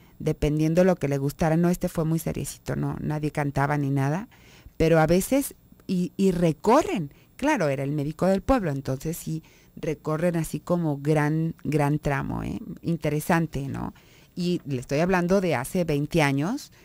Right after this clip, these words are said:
ese sí soy jurásica, pero hace veinte años en un pueblo de aquí de México, ¿no? Vamos a dar a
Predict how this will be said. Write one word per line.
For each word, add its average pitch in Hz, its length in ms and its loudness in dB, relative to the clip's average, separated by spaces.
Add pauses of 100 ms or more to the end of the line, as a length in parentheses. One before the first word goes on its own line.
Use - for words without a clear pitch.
(180)
ese 127 260 -6
sí 127 160 -6
soy 147 220 -2
jurásica, 175 540 2
pero 131 220 -4
hace 143 200 -2
veinte 180 260 2
años 160 360 -2
en 147 160 -2
un 165 100 0
pueblo 160 300 -2
de 190 80 0
aquí 139 200 -8
de 139 120 -8
México, - 460 -16
¿no? 277 200 -10 (580)
Vamos 339 400 2
a 226 120 6
dar 196 420 4 (140)
a 151 300 6